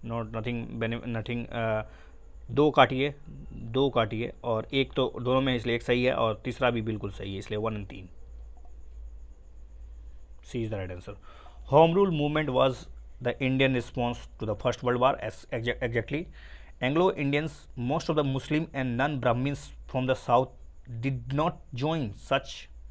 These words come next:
revolt or such a, such a movement। They felt home rule movement would mean the rule of the Hindu majority. That's why they, two mainly, why the high caste. The Russian Revolution of nineteen seventeen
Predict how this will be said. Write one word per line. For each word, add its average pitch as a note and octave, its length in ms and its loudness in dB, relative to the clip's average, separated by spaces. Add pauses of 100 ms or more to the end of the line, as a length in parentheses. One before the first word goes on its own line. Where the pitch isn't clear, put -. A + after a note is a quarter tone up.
(1300)
revolt B2+ 560 4
or A#2 80 2
such - 320 -2
a, A2+ 300 4
such - 260 0
a A#2+ 380 6
movement। C3 500 0 (180)
They A#2 140 -2
felt D#3 440 2
home C#3+ 260 0
rule E3+ 100 4
movement C3+ 520 2 (400)
would C3+ 240 0
mean E3 160 2
the C3 100 4
rule D#3+ 300 4
of D3 100 0
the C#3+ 80 2
Hindu C3+ 320 -2
majority. G2 500 -4 (540)
That's B2 220 -4
why C#3+ 160 6
they, B2+ 280 0 (380)
two C3+ 140 0
mainly, A#2+ 420 -2
why A2 180 0
the A2 100 -2
high A2 220 2
caste. - 480 -8 (1200)
The A#2+ 100 0
Russian D#3 340 6
Revolution C#3+ 540 6 (260)
of A#2+ 420 2
nineteen C3 440 2
seventeen B2 680 0